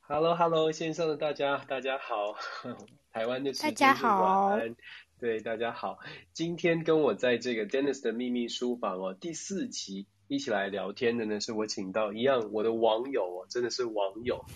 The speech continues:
Speaker 2: <laughs>
Speaker 1: 没有真实见过面，但是，诶，聊起来蛮愉快的，也，也曾经，呃，开了好多，好多房间讨论，
Speaker 2: 对。
Speaker 1: 呃，对，讨论台湾、美国啦、欧洲啦一些时事话题哦，呃，读者太太。那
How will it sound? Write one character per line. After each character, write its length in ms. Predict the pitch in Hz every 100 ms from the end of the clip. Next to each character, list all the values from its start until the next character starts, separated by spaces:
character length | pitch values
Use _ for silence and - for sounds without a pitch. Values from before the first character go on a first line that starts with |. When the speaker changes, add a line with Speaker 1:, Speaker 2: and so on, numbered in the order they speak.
| -
Speaker 2:
<laughs> 320 | 262 285 214 107
Speaker 1:
没 80 | 139
有 160 | 156
真 320 | 117 - 151 175
实 240 | - 113
见 220 | 143 127
过 100 | 123
面， 220 | 120 123 113
但 160 | 120
是， 180 | 117 123
诶， 300 | 120 123 160 -
聊 200 | 120 120
起 140 | -
来 140 | 113 104
蛮 220 | 101 101
愉 160 | 107 113
快 320 | - 131 98
的， 100 | 95
也， 160 | 98 92 -
也 140 | 104
曾 180 | - 110
经， 160 | 120 127 _
呃， 120 | 107 -
开 100 | 139
了 80 | 139
好 160 | 92 90
多， 120 | 104
好 160 | 101
多 160 | 92 123
房 240 | 117 98
间 240 | - 113 113 - - -
讨 160 | - 269
论， 100 | 226
Speaker 2:
对。 340 | 202 175 -
Speaker 1:
呃， 260 | 107 98 95 - -
对， 200 | 107 101
讨 160 | 104
论 200 | 107 117 - - -
台 120 | 117
湾、 240 | 131 147
美 240 | 147 113 92
国 200 | 101 110
啦、 160 | 117 117
欧 240 | 127 123
洲 200 | 123 123
啦 200 | 117 107
一 80 | 117
些 260 | - 113
时 240 | 107 - 101
事 160 | -
话 240 | 117 117 101
题 180 | - 85
哦， 140 | 90 - - - -
呃， 180 | 98 90
读 160 | 107
者 220 | 123 104 82
太 220 | 123 107
太。 220 | - 98 - - -
那 160 | 160